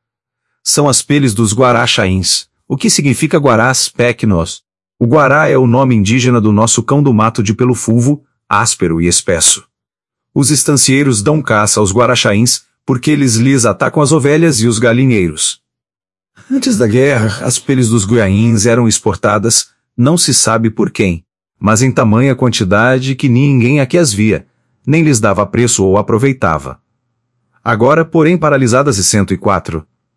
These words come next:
Ou as remessas para o estrangeiro, elas são ve-, vendidas tanto nos arranas de mordas já preparadas, como pelas ruas ainda mal curtidas. Como todo animal, este tem a sua exatação de maior ou de menor beleza,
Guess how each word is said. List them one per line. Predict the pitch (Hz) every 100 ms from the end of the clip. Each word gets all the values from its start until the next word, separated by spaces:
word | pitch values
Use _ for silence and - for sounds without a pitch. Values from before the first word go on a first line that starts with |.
| _ _ _ -
Ou | 123
as | 127
remessas | 143 131 156 156 131
para | - 120
o | 123
estrangeiro, | 113 123 117 104 117
elas | 110 104
são | 98 117 107
ve-, | 104
vendidas | 92 117 123 107 120 113 -
tanto | - 156 147
nos | 131 120
arranas | 107 110 110
de | 101
mordas | 95 104 123 117 92
já | 82 107
preparadas, | 123 104 139 104 104 73 - - _ _ _ -
como | 135 147
pelas | 165 151 127
ruas | 92 143 175 -
ainda | - 165 139
mal | 123 127
curtidas. | - 123 131 - 104 85 76 - - _ _ _ _ _ _ _
Como | 165 170 131
todo | - 139 139
animal, | 117 104 113 110
este | 127 131 101
tem | 113
a | 107
sua | - 131
exatação | 120 98 104 98 - 104
de | 95
maior | 98 95 90 104 95
ou | 95 104
de | 104
menor | 98 90 104
beleza, | 110 113 110 117 87 82